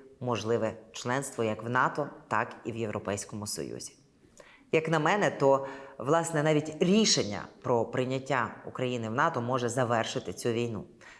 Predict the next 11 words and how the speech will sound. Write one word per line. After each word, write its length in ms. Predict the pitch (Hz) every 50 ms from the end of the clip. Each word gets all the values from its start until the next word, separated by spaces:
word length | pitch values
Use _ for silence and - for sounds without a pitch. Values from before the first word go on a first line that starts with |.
| - _ _ _ _ -
Якщо 260 | 147 139 - 156 151
таке 200 | 151 147 170 160
налаштування 640 | 156 147 143 143 139 - 156 139 156 160 151 139
буде 200 | 127 139 135 147
сприйняте, 640 | 143 - - - - 165 180 180 156 127 - 127 117
принаймні, 440 | - 127 127 139 147 143 135 131
на 160 | 131 139 143 147
рівні 300 | 165 165 131 135 127 113
керівництва 720 | - 135 127 131 139 151 156 151 156 - 123 131 123 - - - - - - -
країн-лідерів 840 | - 151 160 151 151 165 151 131 123 185 220 226 175 160 131 120
Альянсу, 540 | 113 113 110 113 117 104 104 104 - - 80